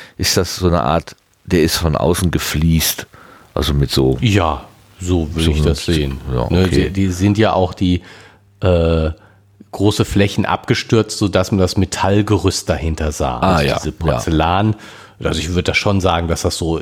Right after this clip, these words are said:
Speaker 2: ge-, geflie-, das hört sich nach Fliesen an.
Speaker 1: Ja, ja, ja, okay.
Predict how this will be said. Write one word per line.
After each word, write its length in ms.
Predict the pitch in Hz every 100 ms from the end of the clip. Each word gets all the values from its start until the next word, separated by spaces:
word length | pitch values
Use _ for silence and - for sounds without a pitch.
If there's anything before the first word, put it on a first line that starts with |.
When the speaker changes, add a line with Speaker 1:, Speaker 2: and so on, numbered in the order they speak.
| -
Speaker 2:
ge-, 180 | - 107 -
geflie-, 760 | 123 110 - 110 117 147 120 123
das 260 | 113 107
hört 160 | 113 107
sich 100 | 110
nach 160 | 104 95
Fliesen 460 | - 82 69 65
an. 160 | 57 58
Speaker 1:
Ja, 300 | 73 76 - -
ja, 160 | 76 - -
ja, 100 | - - _ -
okay. 320 | - - 67